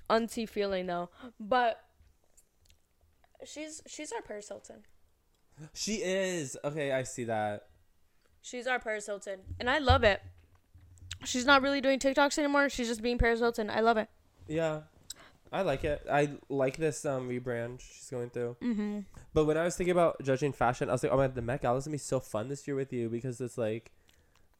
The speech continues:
Speaker 1: I'm in
Speaker 2: uh,
Speaker 1: fashion
Speaker 2: like, you,
Speaker 1: school.
Speaker 2: yeah, you're in fashion school.
Speaker 1: Yeah, I'm so excited to, like, get further in fashion school, though, 'cause right now I'm doing, like, all my marketing stuff right now.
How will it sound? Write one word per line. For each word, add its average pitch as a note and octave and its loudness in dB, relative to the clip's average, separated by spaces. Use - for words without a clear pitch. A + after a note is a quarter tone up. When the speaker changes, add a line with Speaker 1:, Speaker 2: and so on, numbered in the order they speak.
Speaker 1:
I'm A#3+ -6
in A#3 -2
Speaker 2:
uh, - -2
Speaker 1:
fashion C3 -4
Speaker 2:
like, C3+ 0
you, C3 -12
Speaker 1:
school. - -6
Speaker 2:
yeah, A#2+ 2
you're C3+ -6
in C3+ -8
fashion C3+ -6
school. D3 -10
Speaker 1:
Yeah, A3+ 6
I'm A#4 10
so D#4+ 10
excited C4 4
to, C#4+ -4
like, B3 4
get - -2
further G#3 2
in F#3+ -2
fashion F#3+ 0
school, G3 -4
though, F#3 -2
'cause A3 -6
right C4 2
now C#4+ 2
I'm C#4+ -4
doing, B3 -4
like, C#4+ 0
all A3 0
my B3 0
marketing G3 -4
stuff E3+ -4
right F3+ -2
now. E3 -8